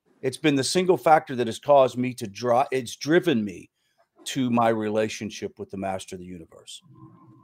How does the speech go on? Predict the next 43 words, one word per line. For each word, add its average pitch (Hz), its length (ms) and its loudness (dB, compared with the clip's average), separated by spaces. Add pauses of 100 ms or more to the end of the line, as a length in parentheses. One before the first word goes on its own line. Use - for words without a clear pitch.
(540)
So 120 540 6
I 143 160 12
don't 180 240 6
see 139 220 -2
depression 123 720 0
as 113 280 0
a 113 80 -2
handicap. 117 640 -2
I 107 80 0
see 123 360 -4
it 113 120 -4
as, 110 540 -4
uh, 104 360 -4 (680)
um, 101 540 -12 (220)
um, - 400 -18
a 110 100 -12
force 131 360 -4
multiplier 113 680 2
in 98 40 -8
my 101 140 -8
spirituality. 101 840 -6
And 107 120 -4
I, 123 100 -2 (240)
I 120 120 6
really 143 340 6
agree 139 300 4
with 120 180 -4
what 117 140 -4
Rob 120 260 -2
Dror 117 180 -4
said 123 200 0
in 113 60 -2
the 107 60 -4
beginning. 113 360 2
I'm 113 180 2
not 139 180 4
sure 127 160 -6
if 120 120 -10
it 107 80 -16
got 123 220 0
on 113 160 -4
the 107 60 -8
video, 123 480 -2